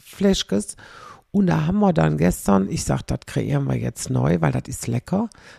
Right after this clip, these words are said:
haben wir Appesbein getrunken, habe ich den Likör, der, der Vanillelikör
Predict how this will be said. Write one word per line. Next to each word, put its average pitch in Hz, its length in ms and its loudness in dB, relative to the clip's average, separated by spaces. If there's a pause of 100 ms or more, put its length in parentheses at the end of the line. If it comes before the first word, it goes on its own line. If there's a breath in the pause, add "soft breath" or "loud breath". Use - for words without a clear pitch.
haben 139 120 -4
wir - 100 -6
Appesbein 185 640 2
getrunken, 185 640 -2
habe 160 160 2
ich 80 80 -2
den 143 100 -2
Likör, 147 560 2
der, 156 160 2
der 135 320 -6
Vanillelikör 190 800 4